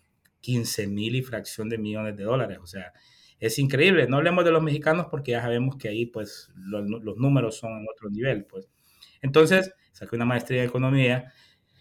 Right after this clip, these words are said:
y así estuve en el tiempo, pues, aplicando mis conocimientos adquiridos y a-, en el último, hace como dos años, y viendo que las tendencias del mundo son,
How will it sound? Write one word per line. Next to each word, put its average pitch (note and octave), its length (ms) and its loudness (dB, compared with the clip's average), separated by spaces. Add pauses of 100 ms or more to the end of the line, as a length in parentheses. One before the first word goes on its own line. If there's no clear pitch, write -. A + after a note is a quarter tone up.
(280)
y C3+ 100 4
así C3+ 180 4
estuve D#3+ 300 4
en E3 80 2
el D#3 140 2
tiempo, E3 400 0
pues, C3+ 140 0
aplicando B2+ 520 0
mis C#3 160 0
conocimientos C#3 640 0
adquiridos C#3 800 0 (420)
y C3+ 160 2
a-, B2 200 6
en A#2+ 100 2
el A#2 100 0
último, C3 400 0
hace B2+ 160 -2
como A#2+ 240 -6
dos B2+ 260 0
años, A#2 380 -4 (760)
y A2 80 -8
viendo A#2 340 4
que B2+ 80 0
las B2+ 160 2
tendencias A#2+ 460 0
del A2+ 140 -4
mundo A#2 340 -2
son, G#2+ 720 -10